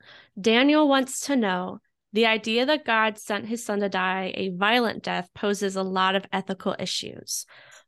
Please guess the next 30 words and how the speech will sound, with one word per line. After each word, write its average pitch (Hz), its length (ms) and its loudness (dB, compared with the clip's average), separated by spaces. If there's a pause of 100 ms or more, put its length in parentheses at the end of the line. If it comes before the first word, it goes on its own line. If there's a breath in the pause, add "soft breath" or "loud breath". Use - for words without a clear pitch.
(200)
but 262 460 4
alternative 247 680 2
interpretations 202 1200 -4
can - 220 -2
make 220 260 0
the 214 80 -4
crucifixion 196 840 -4
carry 190 360 -2
less 185 400 -4
weight. 202 400 -2 (580 loud breath)
If 208 220 -2
God 220 320 2
did 196 200 -2
not 185 260 0
need 226 500 -2 (200)
Jesus 196 360 -4
to - 120 -10
die, - 440 -6 (220)
then 196 300 2
what 196 180 0
was 185 200 -2
the 180 100 -4
point? - 520 -2
What 196 220 0
is 226 180 -2
the - 60 -10
significance 226 920 0
of 196 120 -4
the 190 100 -4
crucifixion? 175 880 -6